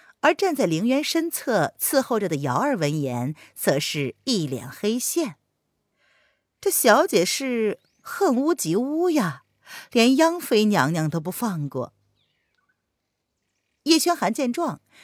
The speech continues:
阻止了弦月的动作，将茶壶护在了手中，笑着说：“ <laughs> 慢着，给央妃来一份花茶，这茶不适合女子。”弦月闻言，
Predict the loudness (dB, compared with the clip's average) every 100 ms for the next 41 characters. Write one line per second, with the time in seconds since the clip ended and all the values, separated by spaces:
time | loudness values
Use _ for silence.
0 | _ 0 2 2 0 0 0 -2 0 -2
1 | 0 -2 -2 -4 -6 -14 -6 0 0 2
2 | 2 2 0 -4 -4 -2 -2 0 -2 -2
3 | -6 -6 -6 -6 -6 -8 -6 2 2 2
4 | -4 -8 -8 -10 _ _ _ _ _ _
5 | _ -20 -12 -12 _ _ _ -20 _ _
6 | _ _ 0 0 0 -6 -10 -18 _ _
7 | _ _ _ _ _ _ _ -6 0 2
8 | 0 0 0 0 -4 -14 _ -8 -6 -4
9 | -6 2 2 2 -4 -4 _ _ _ _
10 | _ -6 -6 -6 -8 -4 -2 -2 -4 -6
11 | -6 -10 -14 _ _ _ _ _ _ _
12 | _ _ _ _ _ _ _ _ _ -2
13 | 0 2 2 2 0 0 0 -2 -6